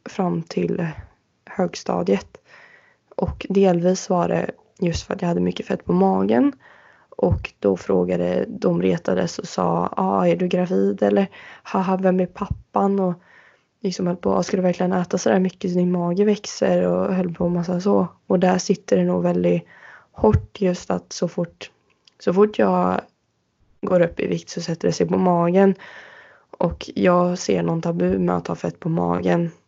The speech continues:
för att det är någonting som folk ser hela tiden.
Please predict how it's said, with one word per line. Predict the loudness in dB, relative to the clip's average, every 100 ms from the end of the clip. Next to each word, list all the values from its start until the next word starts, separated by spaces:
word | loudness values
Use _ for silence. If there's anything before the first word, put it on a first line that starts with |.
| _ -14
för | -4
att | -4 -2
det | -2 0
är |
någonting | 0 -2 -2 -2 -2
som | -4 -6
folk | -4 -4 -4 -16 _ -20 _ -20
ser | -2 2 4 4
hela | 2 0
tiden. | 0 0 0 0 -2